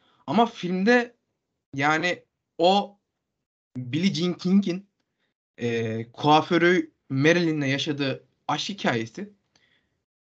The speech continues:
başladığı andan itibaren, başlangıcı kesinlikle katılıyorum Mert abi, abi gibi. Yani olacağı çok belli bir şeydi ve oldu.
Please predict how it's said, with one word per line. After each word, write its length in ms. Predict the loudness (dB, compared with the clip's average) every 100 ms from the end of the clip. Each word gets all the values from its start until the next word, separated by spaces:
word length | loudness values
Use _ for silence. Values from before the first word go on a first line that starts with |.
| _ _ _ _ _
başladığı 460 | -2 -2 -2 -2 0
andan 280 | 2 2 2
itibaren, 460 | 0 -2 -2 -2
başlangıcı 540 | -4 -4 -4 -4 -4 -8
kesinlikle 400 | -10 -8 -8 -6
katılıyorum 360 | -6 -2 2
Mert 220 | 2 2 0
abi, 220 | -4 -6 -10 -4
abi 240 | -4 -4
gibi. 200 | -6 -4 -2
Yani 140 | 0
olacağı 400 | 4 6 6 4
çok 240 | 4 -2 0
belli 200 | 0 0
bir 120 | -4
şeydi 600 | -4 -6 -6 -10 -12 -16
ve 240 | -4 0 2
oldu. 500 | 2 0 -4 -10